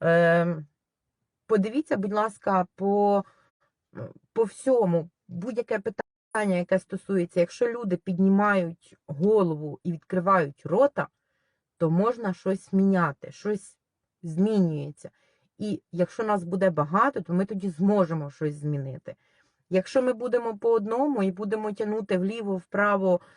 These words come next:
е, як лебідь і щука і рак, то так нічого не буде. Тому наша громадська організація закликає вас до того, щоб ви приєднувалися, щоб ми з вами всі разом, де потрібно документами, вчили документи, де потрібно,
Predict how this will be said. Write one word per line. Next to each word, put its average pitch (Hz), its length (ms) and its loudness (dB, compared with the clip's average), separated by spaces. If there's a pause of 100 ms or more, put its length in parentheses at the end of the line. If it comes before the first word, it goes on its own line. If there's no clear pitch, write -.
(240)
е, 156 160 2
як 160 240 -4
лебідь 202 360 0
і 196 80 -4
щука 196 400 -2
і 196 40 4
рак, 233 320 0
то 175 100 -6
так 220 280 -4
нічого 196 460 0
не 147 120 -4
буде. 135 360 -12 (680)
Тому 233 280 0
наша 269 320 0
громадська 208 500 -2
організація 170 760 0
закликає 208 600 0
вас 165 340 -2 (300)
до 170 180 -2
того, 247 320 2
щоб 180 240 -4
ви 208 140 2
приєднувалися, 160 1080 -2
щоб - 300 -6
ми 226 240 2
з 196 80 -4
вами 208 260 0
всі 220 280 -4
разом, 185 480 2 (840)
де 196 220 2
потрібно 240 460 0
документами, 233 760 -2
вчили 226 400 0
документи, 185 1040 -2
де 185 180 2
потрібно, 233 640 -2